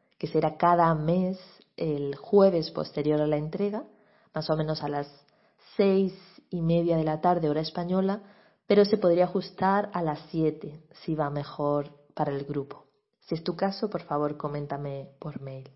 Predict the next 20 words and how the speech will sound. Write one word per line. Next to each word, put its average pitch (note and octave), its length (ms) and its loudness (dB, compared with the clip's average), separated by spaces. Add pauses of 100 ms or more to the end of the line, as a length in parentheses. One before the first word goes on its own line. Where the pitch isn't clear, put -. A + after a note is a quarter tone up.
(1200)
Entonces, F#3 320 0
para F3 200 6
realizar E3+ 400 2
estos G3 280 -2
encuentros G#3 840 0
va F3 40 0
a E3 120 -6
ser E3+ 160 0
necesario E3+ 640 -2
que D3 260 -4
os D3 220 -10
inscribáis D#3+ 720 -2 (760)
antes D#3 460 -4 (440)
a D#3+ 100 -4
través D3 280 0
del D3+ 180 2
link D3+ 220 -2
que D3+ 80 -2
os - 100 -8
pasaré D#3+ 640 -4